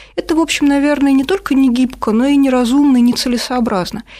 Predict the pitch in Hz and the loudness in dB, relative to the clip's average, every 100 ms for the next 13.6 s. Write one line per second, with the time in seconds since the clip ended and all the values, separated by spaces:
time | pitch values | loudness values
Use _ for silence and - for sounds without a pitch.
0 | - - - 226 359 359 339 - 339 320 | -20 -12 -6 -2 0 -2 -4 -6 -2 -2
1 | - - - 233 - 240 147 - 254 247 | -2 -6 -6 -8 -4 -4 -4 -6 -6 -4
2 | - - - 285 320 415 392 - 320 330 | -8 -10 -4 -2 0 0 -2 0 0 0
3 | - 262 262 262 254 - 240 - - - | -2 -4 -2 -2 -2 -4 -4 -6 -14 -18
4 | - - - 392 - 330 - 285 - 226 | -20 -20 -6 -4 -2 -4 -4 -2 -2 -4
5 | - - - - - _ 220 208 - 262 | -4 -8 -12 -20 -20 _ -4 -2 -4 -2
6 | 269 269 220 - 269 240 196 196 190 254 | 0 0 0 -2 -2 -2 0 -2 0 0
7 | 311 254 240 240 233 220 226 214 - 196 | 2 2 0 0 0 0 0 -2 -4 -6
8 | - - - 233 - - 196 170 - 202 | -8 -10 -4 -2 -4 -6 -6 -6 -6 -4
9 | 196 - - - - _ _ _ _ - | -4 -8 -18 -20 -20 _ _ _ _ -6
10 | 233 302 415 440 254 233 294 294 - 247 | -4 -2 -2 -2 -4 -2 -2 -2 -4 -6
11 | - 226 220 233 240 214 175 196 233 269 | -6 -4 -2 0 0 -2 -4 -4 -2 -2
12 | 254 233 208 202 - - 208 - 233 226 | -2 -4 -4 -6 -10 -10 -10 -4 -4 -2
13 | 254 269 302 440 - | -4 -2 -2 -2 -4